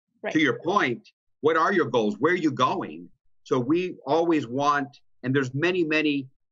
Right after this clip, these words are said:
Speaker 2: uh, many, many, um, information you could find online, uh, about creating a business plan. So we teamed up with, with score,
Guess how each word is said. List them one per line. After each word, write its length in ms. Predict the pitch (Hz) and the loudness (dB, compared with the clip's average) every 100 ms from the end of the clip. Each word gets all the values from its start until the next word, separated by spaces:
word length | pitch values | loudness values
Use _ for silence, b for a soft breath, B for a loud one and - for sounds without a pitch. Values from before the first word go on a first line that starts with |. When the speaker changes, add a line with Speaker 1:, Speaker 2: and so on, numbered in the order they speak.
| - | -10
Speaker 2:
uh, 80 | 143 - | -10 -8
many, 260 | 127 147 147 | -4 0 0
many, 420 | 135 135 127 117 | -2 -2 -2 -4
um, 280 | 104 98 92 _ _ _ _ | -6 -10 -14 _ _ _ _
information 720 | - 131 131 123 160 - 139 117 | -6 0 0 2 0 0 -2 -2
you 80 | 123 | -4
could 160 | 110 - 139 | -10 -2 0
find 180 | 131 120 | 2 2
online, 680 | 131 127 127 131 143 151 147 _ _ _ - | 2 2 2 0 -2 -8 -12 _ _ _ -12
uh, 180 | 104 104 - | -6 -6 -6
about 360 | 110 160 196 - - 131 _ | 0 0 0 -6 -20 -20 _
creating 300 | 147 139 127 | 0 2 0
a 40 | |
business 360 | 107 147 156 143 | 0 0 -2 -6
plan. 220 | - 104 101 | -6 -6 -4
So 80 | 117 | -2
we 180 | 107 311 | -2 -4
teamed 360 | - 196 170 | -4 -4 0
up 200 | 151 147 - | -2 -2 -2
with, 180 | 117 107 - _ _ _ - | -2 -2 -8 _ _ _ -6
with 140 | 120 | -4
score, 720 | - - 156 143 117 98 95 | -6 -2 0 2 2 0 -2